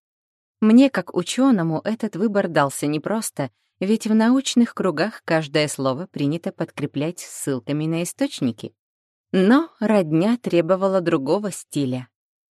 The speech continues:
И я стремилась к тому, чтобы в аудиокниге о неандертальцах каждое слово что-то значило. В ней просто не хватит времени, чтобы перечислить имена всех исследователей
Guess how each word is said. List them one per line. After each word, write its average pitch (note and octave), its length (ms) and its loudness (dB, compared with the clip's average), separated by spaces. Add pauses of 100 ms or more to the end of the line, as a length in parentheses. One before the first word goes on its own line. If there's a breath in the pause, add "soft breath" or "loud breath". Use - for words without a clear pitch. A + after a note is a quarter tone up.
(160)
И F#3 80 -2
я F#3+ 280 0
стремилась G#3+ 600 0
к - 80 -20
тому, G3 480 2 (120)
чтобы E3 420 0
в D#3+ 100 -16
аудиокниге C#3+ 1120 -2
о C#3+ 80 -6
неандертальцах C#3 1040 -4 (480)
каждое A3 460 2
слово G3+ 440 -4
что-то D3 440 -8
значило. C#3+ 640 -4 (720)
В A#3+ 100 4
ней C4 220 8
просто B3 460 2
не A#3+ 120 6
хватит A3 480 -4
времени, E3+ 640 0
чтобы D3+ 340 -4
перечислить D3+ 880 -4
имена D3 420 0
всех - 480 -4
исследователей F3 920 -6